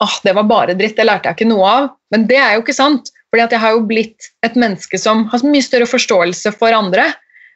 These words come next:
og som, eh, kanskje, em, ja, jeg tror jeg er rausere med andre da, og er bedre på å være en god venn og, og være et bedre medmenneske. Så selv om kanskje ikke jeg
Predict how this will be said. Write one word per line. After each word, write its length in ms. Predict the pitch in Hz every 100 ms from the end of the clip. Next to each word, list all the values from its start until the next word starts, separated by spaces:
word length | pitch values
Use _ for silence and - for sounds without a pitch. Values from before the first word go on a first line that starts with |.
| _ _ -
og 140 | 233
som, 420 | 233 233 233 233 - _ _ _ -
eh, 360 | - - - -
kanskje, 320 | - 240 226 214 220 220 220 214 208 - - - - - _ -
em, 220 | 220 233 -
ja, 240 | - - 240
jeg 60 | 269
tror 100 | 269
jeg 160 | 254 254
er 40 |
rausere 540 | 247 226 185 - - 170
med 100 | 208
andre 240 | 214 180
da, 120 | 233 233 - _ _ - - _ _ 202
og 80 | 214
er 60 | 208
bedre 440 | 196 208 170 190
på 140 | 190 226
å 60 |
være 160 | 233 202
en 100 | 214
god 240 | 196 202
venn 400 | 175 190 226 233
og, 240 | 226 220 208
og 80 | 220
være 560 | 220 190 190 196 208 208 _ _ 226
et 120 | 202
bedre 240 | 208 190
medmenneske. 640 | 214 196 180 190 185 294 302
Så 220 | 269 262
selv 200 | 233 233
om 100 | 226
kanskje 240 | 240 226 226
ikke 140 | 233 220
jeg 480 | 202 175 185 196